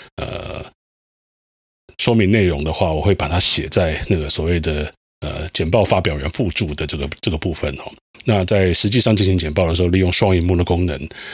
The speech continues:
然后就是有一个画面，投影，投影机的画面就打出去，就是整个简报本身。然后在我自己的笔电荧幕上面，我会显示，呃，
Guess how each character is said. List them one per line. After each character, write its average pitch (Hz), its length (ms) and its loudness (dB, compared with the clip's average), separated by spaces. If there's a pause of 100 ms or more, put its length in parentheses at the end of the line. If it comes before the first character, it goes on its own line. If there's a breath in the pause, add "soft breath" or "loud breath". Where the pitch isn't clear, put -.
(280 loud breath)
然 76 100 -2
后 80 320 -2
就 - 120 0
是 104 120 2
有 80 160 0
一 87 60 0
个 95 100 2
画 180 200 0
面， 90 140 -2
投 127 180 4
影， 82 340 -2
投 127 160 2
影 98 140 0
机 104 200 0
的 87 320 0
画 98 180 0
面 87 200 -2
就 82 320 0
打 76 140 -2
出 92 100 0
去， 87 160 2
就 92 120 2
是 - 120 2
整 78 180 -2
个 78 140 -4
简 73 220 -4
报 80 300 -2 (400 loud breath)
本 73 160 -4
身。 82 280 0 (400 loud breath)
然 90 100 2
后 98 100 4
在 117 120 4
我 78 120 0
自 123 120 0
己 80 140 -2
的 78 100 -2
笔 76 120 -6
电 85 160 2
荧 80 100 -2
幕 85 120 -2
上 90 140 2
面， 87 160 2
我 76 80 -4
会 82 240 0
显 76 300 0
示， 82 300 2 (120)
呃， 76 260 -6